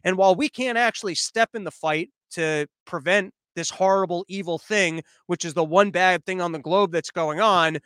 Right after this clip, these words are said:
we can, without actually fighting it, give a lot of resources to these people so that they could continue slowly losing a fight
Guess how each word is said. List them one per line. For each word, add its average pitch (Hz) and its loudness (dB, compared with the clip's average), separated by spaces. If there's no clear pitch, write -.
we 185 -2
can, 233 0
without 220 4
actually 202 0
fighting 254 0
it, 185 2
give 247 0
a 247 0
lot 226 6
of 190 -2
resources 220 -4
to 190 -10
these 226 -8
people 185 -8
so - -8
that 180 -2
they 190 -4
could 175 -8
continue 208 -6
slowly 202 -2
losing 214 -2
a 160 -4
fight 131 -6